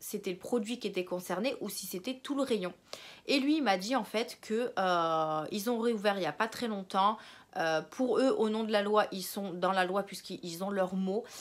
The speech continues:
Mais, euh, que en fait, euh,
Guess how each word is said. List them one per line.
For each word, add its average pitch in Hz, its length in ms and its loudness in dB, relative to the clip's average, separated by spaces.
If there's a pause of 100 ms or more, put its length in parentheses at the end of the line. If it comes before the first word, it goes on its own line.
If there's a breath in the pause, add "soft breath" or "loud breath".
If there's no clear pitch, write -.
(300 loud breath)
Mais, 233 400 6
euh, 185 280 6
que 240 280 -2
en 214 100 4
fait, 226 320 -4
euh, 170 500 0